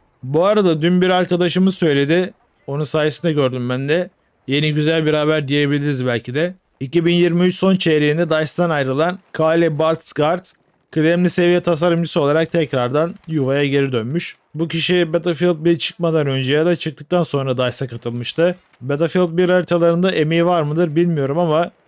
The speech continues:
Iwo Jima haritasını Battlefield beşe tekrardan entegre eden,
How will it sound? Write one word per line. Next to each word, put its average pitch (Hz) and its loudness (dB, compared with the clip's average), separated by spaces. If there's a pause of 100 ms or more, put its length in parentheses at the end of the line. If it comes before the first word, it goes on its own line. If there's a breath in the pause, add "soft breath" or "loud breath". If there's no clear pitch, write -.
(140)
Iwo 156 2
Jima 175 2
haritasını 156 0
Battlefield 151 -2
beşe 151 -4
tekrardan 156 -2
entegre 139 -2
eden, 127 -2